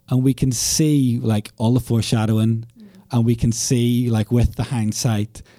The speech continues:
Speaker 1: and we can see how this matches up and how, like, God's story, like, unfolds beautifully,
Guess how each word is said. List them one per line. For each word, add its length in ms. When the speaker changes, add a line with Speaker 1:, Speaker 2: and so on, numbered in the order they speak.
Speaker 1:
and 100
we 100
can 180
see 440
how 400
this 480
matches 640
up 380
and 120
how, 380
like, 380
God's 360
story, 480
like, 280
unfolds 840
beautifully, 1000